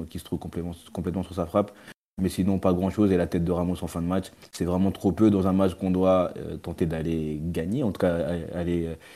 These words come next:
égaliser, parce qu'on sait que c'est les tirs au but derrière et qu'après, euh, bah, tout est, tout est remis, euh, tout est remis, euh, toutes les cartes sont remises sur la table, hein. Mais on, on, on n'a pas poussé, c'est un classique, euh, on n'a pas, on n'a pas poussé, il y a rien eu derrière. Enfin,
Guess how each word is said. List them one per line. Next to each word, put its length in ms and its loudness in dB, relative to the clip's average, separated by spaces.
égaliser, 480 4
parce 160 -2
qu'on 140 -2
sait 140 0
que 40 -8
c'est 100 -4
les 120 2
tirs 160 0
au 20 2
but 160 2
derrière 280 4
et 40 0
qu'après, 280 -4
euh, 120 -4
bah, 100 -10
tout 220 -2
est, 360 0
tout 220 -4
est 20 2
remis, 360 0
euh, 100 -2
tout 240 -4
est 20 -2
remis, 260 0
euh, 200 -8
toutes 120 -4
les 60 -8
cartes 180 4
sont 120 0
remises 140 0
sur 100 -2
la 80 0
table, 180 4
hein. 100 2
Mais 80 -2
on, 120 0
on, 600 -4
on 40 -2
n'a 100 0
pas 140 2
poussé, 500 4
c'est 160 0
un 80 0
classique, 640 2
euh, 240 -2
on 40 -6
n'a 120 -6
pas, 180 -4
on 100 -6
n'a 120 -8
pas 100 -6
poussé, 300 -4
il 40 0
y 60 0
a 60 -2
rien 100 -4
eu 140 -2
derrière. 320 -6
Enfin, 200 -10